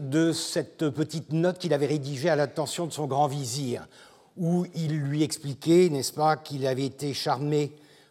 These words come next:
par le tableau qu'il avait reçu de l'empereur Napoléon, et que lui, contrairement à son vizir, savait que c'était ainsi que l'amitié se définissait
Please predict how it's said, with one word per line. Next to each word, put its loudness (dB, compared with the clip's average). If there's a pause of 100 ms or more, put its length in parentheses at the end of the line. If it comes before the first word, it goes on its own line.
(140)
par 4
le 0
tableau 6
qu'il 0
avait 0
reçu -2
de -2
l'empereur 0 (520)
Napoléon, 0 (1040)
et 4
que 8
lui, 2 (400)
contrairement -2
à 0
son -8
vizir, -2 (280)
savait 2
que -2
c'était -2
ainsi 0
que 4
l'amitié 2
se -4
définissait -4